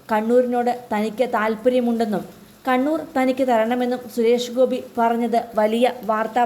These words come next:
പ്രാധാന്യവും നേടിയിരുന്നു. നൂറുകണക്കിന് ഫ്ലെക്സ് ബാനറുകളാണ് കണ്ണൂർ ജില്ലയിലെ വിവിധ കേന്ദ്രങ്ങളിൽ സുരേഷ് ഗോപിയെ വരവേറ്റ് ഉയർന്നത്. ഇപ്പോഴിതാ പറശ്ശിനിക്കടവ് ക്ഷേത്രത്തിൽ ദർശനം നടത്തിയ ഒരു ആരാധകൻ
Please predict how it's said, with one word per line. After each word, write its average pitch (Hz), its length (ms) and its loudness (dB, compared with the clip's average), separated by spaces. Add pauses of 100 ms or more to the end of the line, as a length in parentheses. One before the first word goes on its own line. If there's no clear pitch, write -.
പ്രാധാന്യവും 226 680 -2 (180)
നേടിയിരുന്നു. 196 520 0 (400)
നൂറുകണക്കിന് 302 640 0 (160)
ഫ്ലെക്സ് 247 400 0
ബാനറുകളാണ് 240 680 2 (220)
കണ്ണൂർ 233 300 0 (100)
ജില്ലയിലെ 247 400 2 (140)
വിവിധ 226 240 -2 (140)
കേന്ദ്രങ്ങളിൽ 233 520 -2 (400)
സുരേഷ് 240 420 0
ഗോപിയെ 247 340 2 (140)
വരവേറ്റ് 226 560 0 (200)
ഉയർന്നത്. 196 440 0 (640)
ഇപ്പോഴിതാ 233 440 2 (460)
പറശ്ശിനിക്കടവ് 240 680 0 (140)
ക്ഷേത്രത്തിൽ 226 540 -2 (480)
ദർശനം 294 480 0
നടത്തിയ 262 340 -2 (140)
ഒരു 240 140 2 (220)
ആരാധകൻ 226 520 0